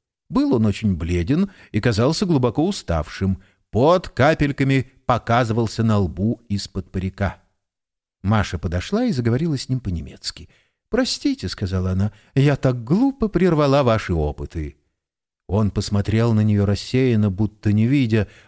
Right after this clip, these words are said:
потом вдруг взгляд его стал внимательнее. «Вы, — начал он, — вы отмечены, вы чувствуете не так, как другие. Для всех это забавные фокусы, вы же почувствовали мою силу».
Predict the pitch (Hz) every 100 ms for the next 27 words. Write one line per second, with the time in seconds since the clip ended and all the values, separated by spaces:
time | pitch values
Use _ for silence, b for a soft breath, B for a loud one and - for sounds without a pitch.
0 | _ 107 131 113 101 120 95 87 98 123
1 | 135 127 135 131 - 120 117 135 131 101
2 | 95 92 92 90 92 85 b b b _
3 | - 76 92 101 107 127 160 208 214 -
4 | 233 247 226 b b b - 98 107 107
5 | 101 151 254 233 - 80 73 - _ _
6 | _ - 127 - 143 151 - 120 120 101
7 | 110 113 110 - 117 110 _ 135 127 110
8 | 165 175 220 233 113 - _ _ _ _
9 | - 104 113 - 120 127 123 120 107 120
10 | 123 110 107 85 104 131 135 123 - 104
11 | B B 78 80 135 151 117 117 - 107
12 | - - 120 123 - 123 117 107 104 107
13 | - - 117 127 113 95